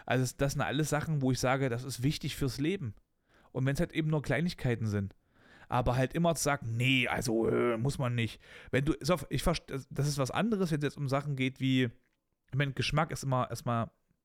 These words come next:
ja, ne, also du musst jetzt auch nicht Krokodilsfleisch essen oder Hundefleisch oder sowas. Das ist auch scheiße, also das musst du nicht machen, so ist es nicht. Aber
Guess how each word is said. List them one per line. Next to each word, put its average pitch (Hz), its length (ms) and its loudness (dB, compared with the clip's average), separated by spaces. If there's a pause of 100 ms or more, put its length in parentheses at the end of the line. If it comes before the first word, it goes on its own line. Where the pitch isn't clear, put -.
(420)
ja, 139 600 2
ne, 127 160 -2
also 117 180 -6
du 117 80 -2
musst 143 260 0
jetzt 139 160 -2
auch 135 160 -2
nicht 131 280 -6 (560)
Krokodilsfleisch 127 840 -2
essen 127 240 -6
oder 113 180 -2
Hundefleisch 131 680 2
oder 117 200 -2
sowas. 127 320 2 (280)
Das 113 140 -6
ist 113 140 -4
auch 131 200 2
scheiße, 143 520 2
also 113 120 0
das 113 120 -4
musst 131 180 0
du 139 60 0
nicht 120 180 -2
machen, 151 360 0 (360)
so 135 140 2
ist 117 100 0
es 113 160 -4
nicht. 147 320 -2 (440)
Aber 117 540 2